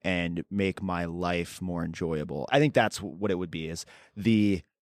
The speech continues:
ability to go to the past and talk and learn about some of those people would be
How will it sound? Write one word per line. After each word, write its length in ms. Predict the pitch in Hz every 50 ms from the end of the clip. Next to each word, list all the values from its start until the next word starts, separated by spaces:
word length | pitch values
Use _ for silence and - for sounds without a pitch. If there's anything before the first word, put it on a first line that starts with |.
| _ _ -
ability 480 | 101 85 85 120 131 147 147 147 143
to 720 | 139 - - 110 107 104 101 98 98 92 92 92 90 85 - _ _ - 87
go 200 | 104 104 98 98
to 80 | 95
the 100 | 87 87
past 640 | - - - - 92 80 78 78 - - - - - -
and 260 | 87 87 87 87 82
talk 440 | - - - 95 95 95 87 - - -
and 200 | 98 90 85 85
learn 360 | 87 87 90 87 85 85 82
about 380 | 73 73 82 82 80 78 78 -
some 160 | - - 87
of 80 | 85 80
those 200 | 87 80 71 -
people 580 | - 95 87 - 87 82 82 82 80 82 - _ _ _ _ _ _ _ _ _ _ _ _ _ _ _ -
would 240 | 104 95 98 95 85
be 440 | 101 101 98 95 92 92 90 87